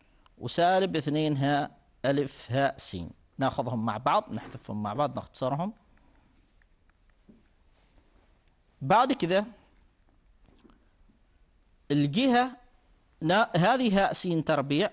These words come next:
هاء تربيع سين تربيع، ناخذ معها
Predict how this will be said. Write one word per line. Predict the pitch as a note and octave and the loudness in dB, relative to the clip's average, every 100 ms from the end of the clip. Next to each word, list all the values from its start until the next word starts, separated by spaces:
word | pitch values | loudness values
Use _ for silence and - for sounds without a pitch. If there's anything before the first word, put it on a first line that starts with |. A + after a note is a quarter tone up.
| - | -2
هاء | C3+ D3 | 0 0
تربيع | - B2+ C#3+ D#3 - - | 0 -2 0 0 -2 -6
سين | - C#3 C3 A#2+ | -8 -2 -2 -2
تربيع، | A2+ G#2+ A#2 E3+ - _ _ _ _ _ _ _ _ | -4 -2 -2 -2 -4 _ _ _ _ _ _ _ _
ناخذ | B2+ E3+ G3+ F#3+ D#3+ | 0 2 2 0 0
معها | F3 E3+ F#3 A3 | 0 0 0 -2